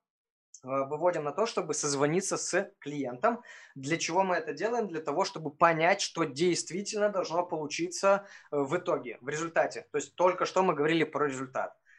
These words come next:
Мы никогда буквально не воспринимаем клиента. Рита уже об этом-то только что сказала, да? То, что если человек говорит «настроить процесс», это не означает, что мы будем бежать настраивать процесс. Мы сначала поймем,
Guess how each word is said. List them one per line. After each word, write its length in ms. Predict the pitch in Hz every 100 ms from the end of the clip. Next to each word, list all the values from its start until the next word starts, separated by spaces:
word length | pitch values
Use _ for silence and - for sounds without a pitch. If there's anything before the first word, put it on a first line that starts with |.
| _ -
Мы 180 | 143 196
никогда 680 | 202 202 190 165 147 185 196
буквально 580 | 170 - 156 175 180
не 160 | 170 160
воспринимаем 640 | 151 - 143 143 165 160
клиента. 400 | 151 151 156 127
Рита 220 | 139 165
уже 180 | 143 139
об 120 | 139
этом-то 300 | 151 147 127
только 240 | - 135 139
что 160 | 135
сказала, 440 | 139 - 127 123 107
да? 160 | 147
То, 100 | 170
что 160 | 135 139
если 180 | 135 135
человек 260 | - 143 131
говорит 180 | 127
«настроить 340 | 127 - 139 127
процесс», 400 | - - 214 208
это 140 | 185
не 80 | 156
означает, 400 | 147 143 - 165
что 180 | 160 151
мы 140 | 143
будем 380 | 135 147 151 147 135
бежать 460 | 131 139 147 151
настраивать 480 | 147 - 147 139 131
процесс. 340 | 135 - 123 131
Мы 60 |
сначала 380 | 131 135 147 139
поймем, 420 | 143 143 160 170